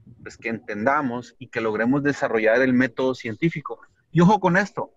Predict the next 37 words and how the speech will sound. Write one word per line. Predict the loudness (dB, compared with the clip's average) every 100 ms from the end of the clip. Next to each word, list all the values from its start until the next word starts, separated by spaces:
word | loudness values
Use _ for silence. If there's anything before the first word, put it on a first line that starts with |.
| _ _ -8
muchas | -2 0
de | 0
las | 0
veces | -2 -2
en-, | -4 -2
entendemos | -2 0 0 0 0
el | 2
método | 2 0
científico | -4 -4 -2 0 0
o | 2
nos | 2 2
quedamos | 0 0 0
con | 0 0
la | 0
percepción | -2 -2 -6 -2 -2 -2 -6 _ _ _ _
dura | 2 4 6 6
de, | 4 0 -4 -2
"Ay, | 0 -2
es | -4
que | -10
qué | -4
aburrido, | -2 0 0 2 0
qué | -2
flojera, | -8 -6 0 2 0 -2 _ -20 _
tengo | -2 -2
que | -2
seguir | -4 -2 -2
un | -4
procedimiento". | -6 -4 -4 -4 -8 _
La | -6
realidad | -2 0
es | -2
que | -8
como | -6 -2
abogados | 0 2 0 -2 -8 _ _ _ _ _ _ _
seguimos | -6 0 0 0
procedimientos, | -4 -4 -2 -4 -6 -10 -12 -20